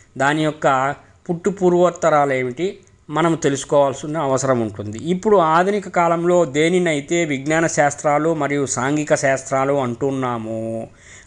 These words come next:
అవన్నీ కూడా ఒకానొక దేహస్థాయిలో వ్యవస్థీకృతమై ఉన్నాయన్నమాట. అది వైదిక కాలం కిందికే వస్తుంది. కొంతవరకు దేహాన్ని బట్టే వాళ్ళు,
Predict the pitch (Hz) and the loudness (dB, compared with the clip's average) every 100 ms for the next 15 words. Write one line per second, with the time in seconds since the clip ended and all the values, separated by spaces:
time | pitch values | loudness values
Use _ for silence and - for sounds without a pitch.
0 | 123 135 156 202 226 226 220 202 165 151 | 0 2 4 4 2 4 4 4 2 0
1 | 170 170 165 160 143 143 - _ _ - | 0 0 0 0 0 -2 -6 _ _ -16
2 | 120 156 170 170 - 165 147 131 135 151 | 0 2 2 0 0 0 2 0 0 0
3 | 196 - _ _ 127 165 - - 185 180 | -2 -6 _ _ -4 -2 -2 0 -2 -2
4 | 156 156 139 147 196 143 131 131 120 117 | -4 -2 -2 0 0 0 0 0 0 -2
5 | 113 104 113 110 160 151 165 185 190 185 | -4 -6 -6 -2 0 2 2 2 2 2
6 | 180 185 - 170 180 190 208 170 147 - | 2 -6 -8 -4 -2 0 2 2 0 -4
7 | 170 120 117 147 151 151 175 202 175 - | -4 -4 -2 -2 0 0 0 2 0 0
8 | _ _ _ _ _ _ _ _ _ 123 | _ _ _ _ _ _ _ _ _ -2
9 | 147 165 180 190 175 170 240 226 180 185 | 0 2 2 2 0 -2 -2 0 0 0
10 | 208 196 185 | 0 -2 -2